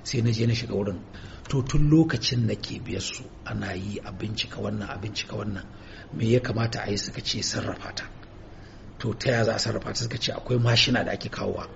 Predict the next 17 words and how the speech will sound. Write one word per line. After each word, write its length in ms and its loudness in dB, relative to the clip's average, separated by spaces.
wasu 200 2
daga 160 2
ƙasan 300 2
waje, 160 2
wasu 160 2
daga 160 2
gida, 220 0
a 40 -10
s-, 240 -4
a 80 2
yi 160 6
su 160 0
wanda 220 8
za 200 2
ta 100 -2
wanke 280 6
albasan, 380 2